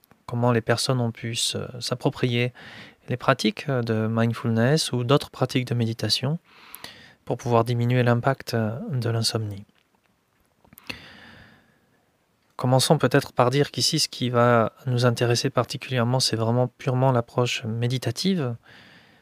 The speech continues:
alors que l'insomnie peut avoir différentes causes. Elle peut avoir des causes plutôt psychiques, des fois des causes physiques, physiologiques. Il y a une personne récemment qui est venue dans un programme M B S R et, et ses insomnies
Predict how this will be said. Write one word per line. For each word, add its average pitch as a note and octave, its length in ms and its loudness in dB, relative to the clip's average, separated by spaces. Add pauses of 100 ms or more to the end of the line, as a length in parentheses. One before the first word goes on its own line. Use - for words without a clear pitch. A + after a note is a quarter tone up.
(280)
alors B2 320 2
que A#2+ 420 2
l'insomnie A#2+ 520 0
peut - 160 -2
avoir A#2 400 2
différentes A2+ 480 0
causes. D#3 360 2 (480)
Elle B2 60 -8
peut - 160 -6
avoir G#2+ 160 0
des G#2+ 100 -4
causes G#2+ 400 -4 (680)
plutôt - 280 -10
psychiques, D3 580 0
des A#2+ 80 0
fois - 160 0
des A2+ 80 -2
causes A2 300 -4
physiques, A#2+ 600 -4 (220)
physiologiques. A2 800 -2 (320)
Il - 100 -20
y - 40 -8
a G#2+ 40 -4
une G#2+ 80 -6
personne A2+ 400 -2
récemment A#2+ 400 0
qui B2 160 -2
est A#2 40 2
venue B2+ 300 0 (340)
dans B2 180 4
un A#2 80 4
programme A#2+ 400 2
M A#2+ 120 2
B A#2+ 40 2
S A#2 300 2
R D3+ 200 6
et, A#2+ 80 2 (480)
et C3 80 2
ses A2+ 440 0
insomnies A#2 520 0